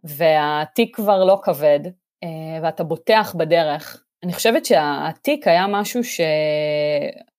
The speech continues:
שהתייחסתי וחשבתי עליו הרבה, קצת היה איזושהי אנלוגיה ל-, למשקל שאנחנו סוחבים עלינו לאורך החיים.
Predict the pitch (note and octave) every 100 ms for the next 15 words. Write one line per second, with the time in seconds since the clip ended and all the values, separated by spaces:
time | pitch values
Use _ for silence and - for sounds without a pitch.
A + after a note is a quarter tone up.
0 | _ F#3 F3+ F3 G3+ G3 B3+ F#3+ F3 F#3
1 | F3+ A#3 F3 D3+ D3 C#3+ D3+ G#3 C4 C#4+
2 | _ _ _ - - G#3+ C#4+ B3+ A#3 G#3+
3 | A#3 G3 E3 E3 F3+ G3 G#3+ E3+ D#3 D3+
4 | E3 E3 - - - G3+ G3+ G#3 A#3 _
5 | _ _ - F3 F3+ A3 - - E3+ F3+
6 | F3 F3 F3+ E3+ D#3 D#3 F#3 D#3+ - D3
7 | D#3+